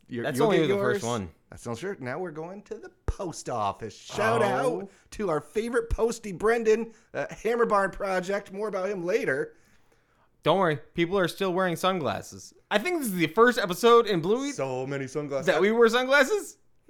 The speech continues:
Speaker 2: or at least the doggos do, 'cause there's sunglasses outside.
Speaker 1: We got
Speaker 2: Unchi,
Speaker 1: sunglass
Speaker 2: unchi,
Speaker 1: dog,
Speaker 2: unchi.
Speaker 1: different sunglass dog.
Speaker 2: Different dog, too.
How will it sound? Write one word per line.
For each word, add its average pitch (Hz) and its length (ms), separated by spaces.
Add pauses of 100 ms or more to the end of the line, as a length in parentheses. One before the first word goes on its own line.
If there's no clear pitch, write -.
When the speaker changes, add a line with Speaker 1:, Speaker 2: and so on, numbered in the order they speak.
(100)
Speaker 2:
or 151 140
at 151 100
least 160 340 (100)
the 139 120
doggos 190 380
do, 269 240 (340)
'cause 190 140
there's 185 140
sunglasses 202 540
outside. 151 920 (260)
Speaker 1:
We 117 80
got 180 160
Speaker 2:
Unchi, 165 200
Speaker 1:
sunglass 165 200
Speaker 2:
unchi, 139 80
Speaker 1:
dog, 165 220
Speaker 2:
unchi. 190 80
Speaker 1:
different 202 260
sunglass 127 400
dog. 101 420 (240)
Speaker 2:
Different 170 380
dog, 208 400
too. 160 300